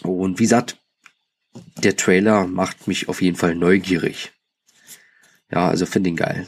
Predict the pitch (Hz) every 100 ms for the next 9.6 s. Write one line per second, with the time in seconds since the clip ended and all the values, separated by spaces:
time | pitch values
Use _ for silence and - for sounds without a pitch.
0 | - - 90 - - 98 113 131 - 202
1 | 196 _ - - - - 131 117 139 165
2 | 139 - 127 139 139 135 113 120 101 156
3 | 190 220 - 214 247 262 _ _ _ _
4 | - _ _ - - - - - _ _
5 | _ 123 113 107 101 110 117 - 101 139
6 | 175 - _ _ - 262 - - _ _
7 | _ - - - 139 127 110 127 - -
8 | 160 156 - - 135 185 240 190 - -
9 | 123 110 101 151 -